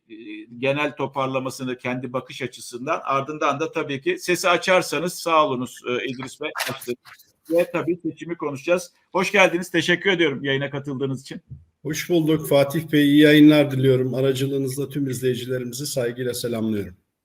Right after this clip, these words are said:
Speaker 1: Sağ olun. Hürmetler tekrar. Şimdi, e, depremle ilgili yaşananları görüyorsunuz. Bir de şimdi az önce Devlet Bahçeli'nin herkese, daha doğrusu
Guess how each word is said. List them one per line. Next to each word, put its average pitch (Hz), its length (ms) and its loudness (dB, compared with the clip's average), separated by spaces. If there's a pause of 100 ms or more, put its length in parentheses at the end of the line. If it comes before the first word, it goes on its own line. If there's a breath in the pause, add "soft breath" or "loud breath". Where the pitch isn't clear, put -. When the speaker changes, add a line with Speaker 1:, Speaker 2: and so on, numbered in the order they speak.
(220)
Speaker 1:
Sağ 123 260 -2
olun. 101 200 -10
Hürmetler 120 540 0
tekrar. 101 380 -6 (180 soft breath)
Şimdi, 190 760 0
e, 127 60 0 (640)
depremle 175 600 0
ilgili 151 600 -2
yaşananları 151 680 -6
görüyorsunuz. 139 800 -8 (240)
Bir 143 180 -6
de 147 240 -4 (200 soft breath)
şimdi 139 240 -10
az 143 200 -2
önce 139 260 -4
Devlet 139 360 -2
Bahçeli'nin 139 680 -4
herkese, 135 640 -4
daha 127 240 -2
doğrusu 127 520 -4